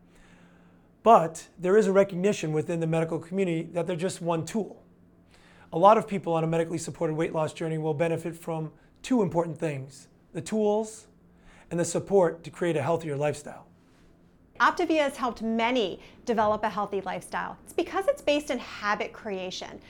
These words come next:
Speaker 2: but more importantly, it's guided by a coach and a community.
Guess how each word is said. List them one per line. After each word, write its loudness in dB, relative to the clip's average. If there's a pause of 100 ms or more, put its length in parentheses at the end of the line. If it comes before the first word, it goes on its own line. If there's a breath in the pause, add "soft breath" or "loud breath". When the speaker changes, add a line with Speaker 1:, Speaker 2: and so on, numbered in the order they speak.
(140 loud breath)
Speaker 2:
but -2
more 2
importantly, 0 (600 loud breath)
it's -4
guided 4
by 4
a 2
coach -2 (140)
and 0
a -2
community. -4